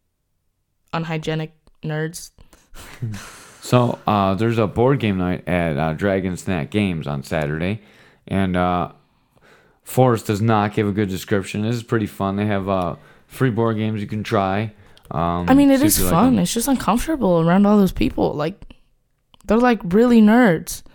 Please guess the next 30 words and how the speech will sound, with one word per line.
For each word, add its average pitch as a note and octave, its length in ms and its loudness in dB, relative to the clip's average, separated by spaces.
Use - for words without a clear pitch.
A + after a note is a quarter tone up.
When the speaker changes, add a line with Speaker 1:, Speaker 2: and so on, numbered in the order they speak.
Speaker 1:
And, G3+ 140 4
like, F#3+ 160 2
really G#3 380 4
nerds C#4+ 440 2
are, F#3 100 -2
like, D#3+ 340 -4
really F#3+ 340 2
nerdy F3 420 2
and E3 200 -8
unhygienic. E3 640 -4
Speaker 2:
Maybe A#2 300 0
you're C3 120 2
just A2+ 260 -6
an G2+ 120 -2
elitist. F#2 720 -2
Speaker 1:
Well, C#4+ 140 2
we D4 120 6
need E4 200 4
some C#4 160 2
more B3+ 200 6
elitist A3+ 500 2
nerds G#3+ 280 2
because A3+ 400 -2
non-elitist G#3+ 680 2
nerds G#3 340 0
just - 240 -8
look A3 200 -4
like G#3 80 -4
homeless A3+ 340 2
people. D#3 460 -4